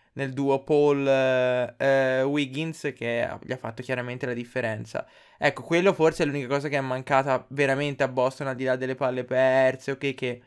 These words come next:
sì, sono un elemento, però, mm, una partita va così, quell'altra va cosà, e magari riesci anche a aggiustartela, ecco, nel corso della serie,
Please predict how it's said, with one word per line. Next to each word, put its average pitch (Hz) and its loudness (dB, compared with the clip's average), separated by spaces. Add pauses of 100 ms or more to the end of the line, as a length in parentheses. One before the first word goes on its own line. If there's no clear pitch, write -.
(200)
sì, - -6
sono - -6
un 131 -4
elemento, 135 -4
però, 117 2 (800)
mm, - -14
una 127 -2
partita 135 0
va 131 2
così, 143 -4
quell'altra 123 0
va 117 2
cosà, 127 2 (320)
e 123 -6
magari 123 0
riesci 123 0
anche 131 -4
a - -2
aggiustartela, 123 0
ecco, 123 -6
nel 120 -8
corso 131 -4
della 120 -2
serie, 117 -2